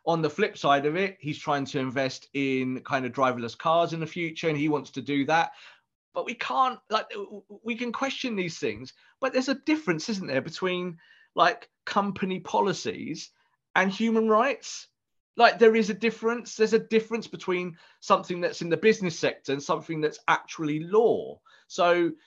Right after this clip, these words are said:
you know, we've had this debate about Qatar all the way before the World Cup,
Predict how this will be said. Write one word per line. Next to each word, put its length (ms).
you 100
know, 80
we've 160
had 300
this 160
debate 340
about 320
Qatar 560
all 220
the 80
way 180
before 540
the 60
World 320
Cup, 340